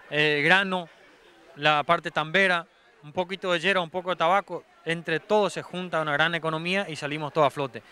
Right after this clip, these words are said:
Tenemos que empezar a diversificar, tenemos que empezar a <clears throat> forestar nuestras tierras. Hoy tenemos un gravísimo problema, el chip. El chip es un, es un problema gravísimo para el sector yerbatero.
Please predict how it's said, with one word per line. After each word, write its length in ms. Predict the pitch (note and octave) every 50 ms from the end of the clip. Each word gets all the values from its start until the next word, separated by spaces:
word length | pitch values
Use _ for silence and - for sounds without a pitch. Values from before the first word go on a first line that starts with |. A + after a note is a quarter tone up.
| - - - - -
Tenemos 380 | E3 D#3 E3 G3 G#3 G3 F3+
que 80 | E3+ F3
empezar 280 | D3 D3 - - E3+
a 40 | E3+
diversificar, 560 | E3 E3 D3 - D3 C3 C#3 - E3+ F3 F3
tenemos 320 | - E3+ E3 E3+ F3 F3 E3
que 80 | E3
empezar 400 | D#3+ D3+ D3+ - - C#3 - E3+ - - - - - - - - -
a 260 | D3 E3 F3+ F#3 F3 - - -
<clears throat> 240 | - F3 F#3+ F#3 D3 -
forestar 420 | - F3+ F3 D#3+ - - F#3 F3+
nuestras 300 | F3+ E3+ D3 - D3 -
tierras. 340 | - F#3 F#3+ F#3 D#3+ C3+ A#2 - - -
Hoy 180 | E3 F3+ G3+ G#3
tenemos 380 | F3 F#3 F3 F3+ F#3 F#3+ F3+
un 100 | F3 E3+
gravísimo 600 | E3 F3+ F#3+ F#3+ G3 A#3+ - - G#3+ G3+ F#3 F3
problema, 440 | D#3 D#3 D3+ D3+ E3 E3 D#3+ D3 A2+ - - - - - - - - - - - - - - - -
el 160 | - E3 E3+
chip. 220 | D3+ - F#3 F3 - - - - - - - - - - - D#3
El 80 | D3+
chip 180 | - - A#3 A3
es 80 | G3+
un, 240 | G3+ G3 F#3 F3+ F3+ E3
es 60 | F3+
un 160 | F3 F3 F3
problema 500 | - E3+ E3+ F3 G#3+ A#3 A#3 A#3 B3+ A#3+ - - - - - -
gravísimo 580 | D3+ D#3 E3 F3+ G#3+ C4 A#3+ - A#3+ A3+ G#3+
para 140 | F3+ F#3+ F3
el 40 | D#3+
sector 280 | F3 D#3 - G#3 G3+
yerbatero. 420 | F#3+ F#3 F3+ F3 G#3+ A3+ F#3+ C3